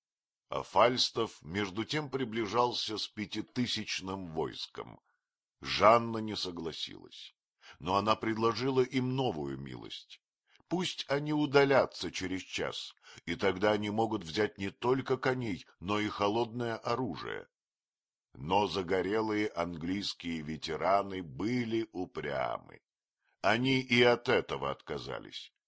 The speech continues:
Тогда Жанна приказала войску приготовиться к наступлению, которое начнется завтра в девять часов утра. Приняв во внимание утомительный переход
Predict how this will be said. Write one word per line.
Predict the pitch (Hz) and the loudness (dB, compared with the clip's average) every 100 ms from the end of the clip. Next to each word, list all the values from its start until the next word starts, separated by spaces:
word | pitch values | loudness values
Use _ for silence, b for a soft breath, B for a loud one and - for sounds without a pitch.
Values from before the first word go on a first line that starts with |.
| _ _ _ _ _ _ | _ _ _ _ _ _
Тогда | 71 69 - 139 143 | -6 -2 4 6 6
Жанна | 120 147 143 127 | 6 4 4 -2
приказала | 131 110 113 127 131 | -2 0 2 4 4
войску | 101 120 117 - 101 | 4 2 0 -2 -6
приготовиться | 104 101 101 120 110 110 - 107 | -4 0 0 0 -2 -2 -4 -8
к | - | -6
наступлению, | 101 - 107 - 117 98 65 64 64 | -6 -6 -10 -6 -2 -2 -4 -10 -8
которое | 76 87 85 82 | -6 -2 -2 -2
начнется | 87 - 95 101 - - 90 | -2 -6 -6 -6 -4 -4 -4
завтра | 82 110 - - 67 - b - | 0 0 -2 -8 -10 -12 b -14
в | 78 | -8
девять | 78 104 90 82 | 0 0 0 -4
часов | 92 82 92 80 | -6 -4 -6 -6
утра. | 87 80 69 - _ _ _ _ _ _ _ | -10 -8 -8 -8 _ _ _ _ _ _ _
Приняв | - 92 104 101 64 | -4 -2 2 2 2
во | 85 | -2
внимание | 87 95 101 104 95 87 | 0 0 0 0 0 -4
утомительный | 90 87 92 101 95 87 82 78 | -4 -2 -2 -2 -4 -6 -6 -8
переход | 82 76 71 107 104 - | -8 -10 -6 -6 -6 -8